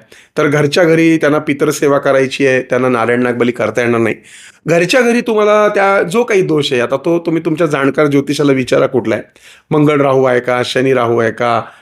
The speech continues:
शनी केतू आहे का, मंगळ केतू आहे का, गुरु केतू आहे का, काय आहे का, रवी केतू आहे, तर तुम्ही बघा. कोणत्याही पापग्रह, राहू केतू बरोबर कुठलाही पुण्यग्रह, कुठलाही पापग्रह जर आला,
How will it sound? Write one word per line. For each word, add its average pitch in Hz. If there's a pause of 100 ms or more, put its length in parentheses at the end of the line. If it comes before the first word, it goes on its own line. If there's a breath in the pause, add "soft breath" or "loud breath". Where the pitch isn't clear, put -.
(100)
शनी 143
केतू 131
आहे 120
का, 120
मंगळ 127
केतू 123
आहे 120
का, 120
गुरु 120
केतू 117
आहे 120
का, 120
काय 143
आहे 104 (440 loud breath)
का, 123
रवी 143
केतू 143
आहे, 127
तर 143
तुम्ही 165
बघा. 123 (520 soft breath)
कोणत्याही 139
पापग्रह, 147
राहू 123
केतू 135
बरोबर 123
कुठलाही 131
पुण्यग्रह, 127
कुठलाही 131
पापग्रह 127
जर 131
आला, 117